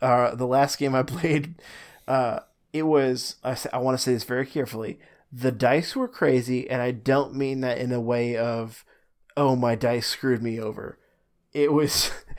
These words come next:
<laughs> the dice were nuts on both sides all game long. Like, it was just weird, where things that he shouldn't have blocked, he blocked. Things that should have gotten through, didn't get through, vice versa. It was just all over the place.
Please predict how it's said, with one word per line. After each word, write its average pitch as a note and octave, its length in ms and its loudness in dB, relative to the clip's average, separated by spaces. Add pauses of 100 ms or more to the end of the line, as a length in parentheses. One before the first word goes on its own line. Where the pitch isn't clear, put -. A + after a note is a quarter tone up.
(140)
<laughs> - 400 -16
the D#3 180 6
dice E3 440 8
were F#3+ 120 4
nuts C#3 520 2
on B2+ 200 0
both C3 340 6
sides B2 640 2 (100)
all A#2+ 300 2
game A#2 320 -6
long. G#2+ 380 -6
Like, C3 160 -2
it D3 80 2
was C#3 180 4
just B2 320 -4 (440)
weird, C3 600 0
where A#2+ 260 0
things D#3+ 540 0
that - 220 0
he B2+ 140 -4
shouldn't D3 440 0
have C3 240 0
blocked, B2+ 420 4
he B2 280 -14
blocked. D3+ 520 -4
Things A#2+ 300 -6
that G#2+ 180 -8
should - 220 -4
have B2 140 0
gotten A#2 260 -4
through, C#3+ 240 -2
didn't D3 280 -2
get C#3 180 -2
through, C#3+ 400 0 (320)
vice A#2 380 -2
versa. D3 560 0
It C#3+ 80 2
was C#3+ 180 4
just A#2+ 200 -8 (220)
all D3 400 4
over A2 180 -2
the G#2+ 80 -12
place. - 380 -8